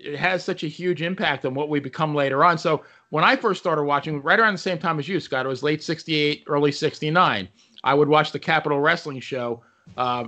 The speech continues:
from Washington, D C. It was hosted by Ray Morgan. And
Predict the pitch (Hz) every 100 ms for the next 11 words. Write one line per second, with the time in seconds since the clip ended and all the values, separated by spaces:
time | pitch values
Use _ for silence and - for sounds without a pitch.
0 | 117 139 131 131 - 127 139 - 160 170
1 | 165 165 156 143 127 147 143 143 135 127
2 | 139 143 156 151 104 80 _ _ _ _
3 | - - - 135 139 139